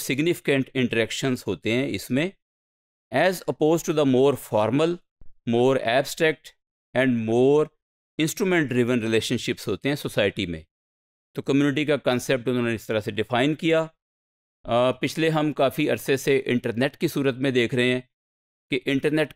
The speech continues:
कम्युनिटीज़ जो हैं मार्ज़ वजूद में आई हैं, उनको हम सोशल वर्ड्स भी कहते हैं, लोग आपस में रब्ता करते हैं, इन्फॉर्मेशन की शेयरिंग करते हैं।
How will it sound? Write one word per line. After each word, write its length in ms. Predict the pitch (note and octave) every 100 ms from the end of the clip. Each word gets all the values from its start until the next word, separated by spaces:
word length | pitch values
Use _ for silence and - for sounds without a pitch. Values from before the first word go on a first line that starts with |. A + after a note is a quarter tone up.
| -
कम्युनिटीज़ 600 | D3 C#3+ C#3+ F#3+ F#3+ C3
जो 120 | C3
हैं 140 | B2+ A#2+
मार्ज़ 320 | A#2+ A#2 A2+
वजूद 280 | A2 G#2+ G2
में 160 | A2+
आई 160 | G#2 A2
हैं, 240 | B2 C#3 - _ _ _ C3
उनको 280 | C#3 C3+
हम 160 | C#3 C3
सोशल 420 | - C#3+ C3 D#3
वर्ड्स 460 | A#2+ G2+ A2 B2+ A#2
भी 160 | C#3+
कहते 300 | B2+ C3 -
हैं, 120 | C3 B2
लोग 220 | A2+ G#2+
आपस 260 | G2 A2+
में 120 | A#2+ A2
रब्ता 300 | F#2+ - B2
करते 340 | A2+ G2 A#2
हैं, 120 | A2+
इन्फॉर्मेशन 540 | A2 F#2 A#2+ G#2 A#2+ A2
की 140 | A2+
शेयरिंग 380 | - F#2 A2+ B2
करते 280 | B2 G2+ A2+
हैं। 180 | G#2+